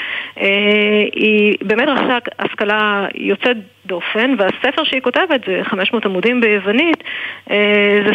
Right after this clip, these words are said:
ספר, אה, שהוא בנוי על פי מודלים קלאסיים של כתיבה. זאת אומרת, כשאת באה לתאר מלחמה, אז את מתארת את המלחמות העתיקות, אבל עם השיוך לזמננו.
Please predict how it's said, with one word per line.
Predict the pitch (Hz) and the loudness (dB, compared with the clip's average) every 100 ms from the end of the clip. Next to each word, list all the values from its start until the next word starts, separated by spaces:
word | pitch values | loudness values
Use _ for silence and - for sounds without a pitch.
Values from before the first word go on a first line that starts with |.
| 202 | 0
ספר, | 214 - 233 233 | -2 0 2 2
אה, | 226 220 | 2 0
שהוא | 214 226 | 0 0
בנוי | 214 247 392 | 0 2 2
על | 370 262 | 2 0
פי | 285 | 0
מודלים | 277 269 285 | 2 2 0
קלאסיים | 277 269 277 277 254 | 0 0 0 -2 -4
של | 214 | -4
כתיבה. | - 214 190 226 220 180 | -2 -4 -2 0 0 -2
זאת | |
אומרת, | 196 185 - | -4 -4 -4
כשאת | - 180 | -4 -4
באה | 190 202 | -2 0
לתאר | 233 - 202 | 0 0 2
מלחמה, | 226 220 202 214 254 202 | 2 0 0 0 2 0
אז | 180 185 | -2 -6
את | - | -8
מתארת | 180 180 185 214 | -6 0 0 2
את | 208 | 0
המלחמות | 208 202 202 214 | 0 0 0 0
העתיקות, | 214 233 - 277 220 | 0 0 0 0 0
אבל | 180 190 | -2 -2
עם | 185 196 196 | 0 2 2
השיוך | 185 180 175 - - - - 233 214 220 | 2 0 -4 -8 -10 -6 0 2 2 2
לזמננו. | 202 196 185 202 185 | 0 2 2 0 0